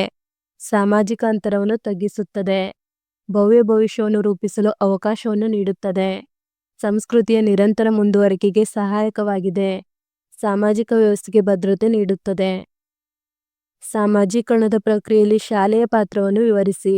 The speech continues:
ಸಾಮಾಜೀಕರಣದ ಪ್ರಕ್ರಿಯೆಯಲ್ಲಿ ಶಾಲೆಯ ಪಾತ್ರ ಮಹತ್ವಪೂರ್ಣವಾದುದು. ಶಾಲೆಯಲ್ಲಿ ಶಿಕ್ಷಣದ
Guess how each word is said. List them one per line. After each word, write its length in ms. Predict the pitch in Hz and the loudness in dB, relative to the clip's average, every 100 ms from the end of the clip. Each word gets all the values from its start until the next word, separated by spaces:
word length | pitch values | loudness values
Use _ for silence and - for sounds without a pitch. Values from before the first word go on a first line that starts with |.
| 185 - _ _ _ _ _ | -2 -8 _ _ _ _ _
ಸಾಮಾಜೀಕರಣದ 880 | - 214 202 202 190 220 226 220 214 208 | -6 -2 2 2 0 0 2 2 2 0
ಪ್ರಕ್ರಿಯೆಯಲ್ಲಿ 480 | 214 190 208 208 208 | -2 0 0 4 2
ಶಾಲೆಯ 460 | - 208 196 220 | 0 -2 2 2
ಪಾತ್ರ 320 | 233 214 196 208 | 2 -2 0 0
ಮಹತ್ವಪೂರ್ಣವಾದುದು. 1300 | 202 196 214 233 220 214 202 202 196 180 190 196 190 - _ _ _ _ _ _ _ | 0 0 -2 -4 -2 -2 -2 -2 -2 -4 -2 0 -2 -4 _ _ _ _ _ _ _
ಶಾಲೆಯಲ್ಲಿ 640 | - 233 220 240 240 233 | -6 -2 0 2 2 0
ಶಿಕ್ಷಣದ 520 | 240 220 - 233 220 | -2 -8 -6 -4 -2